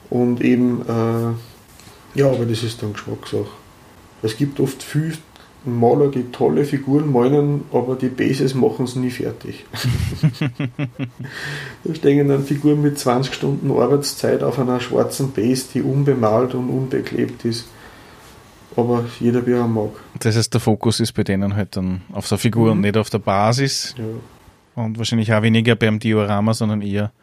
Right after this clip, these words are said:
Speaker 1: Ja, genau. Wenn man so ein Diora-, Diorama hat, gibt's auch Leute, die machen die Bases auch so,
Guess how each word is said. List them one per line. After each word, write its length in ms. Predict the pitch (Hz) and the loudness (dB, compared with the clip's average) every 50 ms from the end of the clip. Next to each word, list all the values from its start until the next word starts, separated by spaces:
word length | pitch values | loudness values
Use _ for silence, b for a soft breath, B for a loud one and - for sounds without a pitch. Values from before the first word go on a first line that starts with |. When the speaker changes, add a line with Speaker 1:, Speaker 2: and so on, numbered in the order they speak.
| b b b | b b b
Speaker 1:
Ja, 80 | - 120 120 117 117 117 117 - - - - - - - - - - - - - | -6 -4 -4 -4 -6 -6 -8 -12 -18 -20 -20 -20 -20 -20 -20 -20 -20 -20 -18 -12
genau. 160 | - 117 107 110 113 117 - B B B B B B B B - | -10 -10 -10 -10 -12 -14 -16 B B B B B B B B 0
Wenn 140 | 127 123 127 | 0 2 2
man 80 | 143 143 | 2 2
so 140 | - 139 | 2 2
ein 80 | 139 139 | 0 2
Diora-, 360 | - 143 139 135 117 - - - - | 2 2 2 2 2 -2 -4 -4 -2
Diorama 540 | 135 135 135 120 110 101 104 135 147 151 160 | 0 2 2 4 2 2 2 2 0 0 0
hat, 220 | 170 - - - | -2 -4 -6 -8
gibt's 260 | - 143 - - - | -10 -10 -6 -2 0
auch 60 | 139 117 | 2 2
Leute, 220 | 110 - 139 139 - | 2 2 0 0 -2
die 80 | 160 147 | -2 0
machen 420 | 135 113 - - - - 139 139 - | 0 0 0 -2 -2 -4 -4 -4 -4
die 60 | 143 139 - - - | -8 -10 -10 -6 -2
Bases 480 | - - - 135 - 160 147 143 - - | 0 0 0 0 -2 -4 -4 -4 -4 -4
auch 60 | 135 | -4
so, 440 | - - - - - - 170 175 | -4 -4 -4 -2 0 0 0 -2